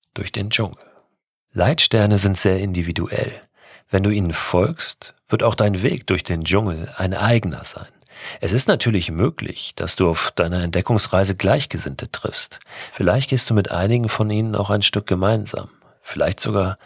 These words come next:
ein großes Stück. Aber es kann jederzeit passieren, dass du wieder auf dich allein gestellt bist. Und deshalb brauchst du die Fähigkeit, dich zurechtzufinden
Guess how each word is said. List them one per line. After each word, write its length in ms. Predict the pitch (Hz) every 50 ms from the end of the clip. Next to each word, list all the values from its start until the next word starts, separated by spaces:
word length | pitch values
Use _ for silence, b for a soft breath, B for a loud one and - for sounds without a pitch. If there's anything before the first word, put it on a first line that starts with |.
| B B B B B
ein 160 | B 92 90 85
großes 460 | - - 104 139 139 - - - -
Stück. 400 | - - - - - - - _ B B B B B B B B B B
Aber 200 | - - 104 113
es 100 | 104 -
kann 180 | - 139 160
jederzeit 640 | 180 139 120 - - - - - - - - - _
passieren, 680 | - 104 - - - - 104 104 110 120 127 131 135 131 b b b b b b
dass 240 | - - 92 - -
du 280 | - 104 98 98 98 98
wieder 200 | 101 101 101 -
auf 100 | - -
dich 180 | 107 101 101
allein 360 | 107 98 95 98 104 113 104
gestellt 400 | 87 - - - - - - - - _
bist. 380 | - - - - - - - B B B B B B
Und 160 | - - 82
deshalb 320 | - 123 143 - 175 156 135
brauchst 380 | - - 92 104 120 131 -
du 40 | -
die 140 | - 127 117
Fähigkeit, 880 | - - - - - 98 104 110 - - - - 120 120 120 - _ -
dich 160 | 120 - -
zurechtzufinden 1160 | - - - - - 76 76 73 - - - - 95 - - - 78 71 69 - 76 73 80